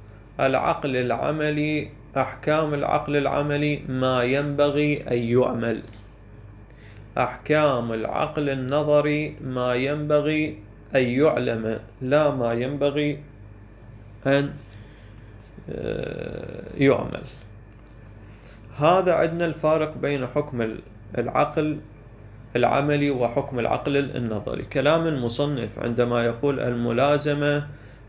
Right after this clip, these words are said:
بين حكم العقل وحكم الشرع، وكلما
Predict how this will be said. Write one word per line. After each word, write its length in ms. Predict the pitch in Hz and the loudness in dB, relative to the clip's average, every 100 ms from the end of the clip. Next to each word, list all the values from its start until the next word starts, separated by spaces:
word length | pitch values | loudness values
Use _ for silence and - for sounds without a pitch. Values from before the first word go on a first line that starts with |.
| - | 0
بين 340 | 123 123 120 | 2 4 0
حكم 380 | 123 160 160 160 | 0 0 0 0
العقل 480 | 147 143 151 - 147 | 2 2 2 0 2
وحكم 480 | 127 120 135 131 120 | 2 2 0 -2 -4
الشرع، 420 | - - 117 - - - - - - - - - - | -2 0 0 0 -10 -18 -20 -18 -18 -18 -20 -16 0
وكلما 920 | 123 123 175 160 147 131 127 120 113 | 2 2 2 2 2 2 2 2 2